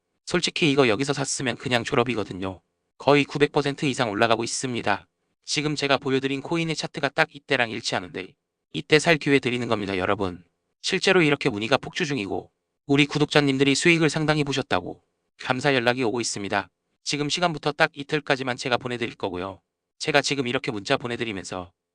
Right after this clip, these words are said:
일 차 목표가 이 차 목표가 말씀을 드렸습니다. 팔톱에서 사서 정수리에서 판 거 보이죠?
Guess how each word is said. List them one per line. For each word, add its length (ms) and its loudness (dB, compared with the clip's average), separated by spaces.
일 120 0
차 120 6
목표가 380 4
이 80 -2
차 160 2
목표가 320 0
말씀을 340 -2
드렸습니다. 680 -4
팔톱에서 460 0
사서 220 -2
정수리에서 500 -4
판 180 -6
거 80 4
보이죠? 480 -4